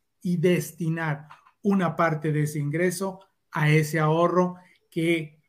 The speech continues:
también hablé de manera disciplinada, se va a incrementar con el tiempo. Vamos a juntar un capital que vamos a tocar o que vamos a aprovechar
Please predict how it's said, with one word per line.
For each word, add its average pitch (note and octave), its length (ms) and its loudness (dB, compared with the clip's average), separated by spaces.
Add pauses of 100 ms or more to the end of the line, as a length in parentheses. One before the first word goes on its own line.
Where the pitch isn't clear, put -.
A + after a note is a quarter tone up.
(760)
también F3 400 4
hablé F#3 520 4
de D#3+ 180 0
manera F#3 400 2
disciplinada, F3 1040 0
se D#3+ 220 -2
va D#3+ 120 2
a F#3+ 60 2
incrementar F3 1160 2
con F#3 220 0
el C#3+ 200 -2
tiempo. D3 520 -6
Vamos F#3+ 260 -4
a F#3+ 80 -6
juntar D#3 400 2
un C4 120 0
capital G#3+ 640 -4 (320)
que D#3 120 -2
vamos F3 480 0
a D3 220 -6
tocar F3 520 -2 (280)
o - 100 -8
que D3+ 100 0
vamos D#3+ 320 0
a D#3 60 -4
aprovechar D3 840 -6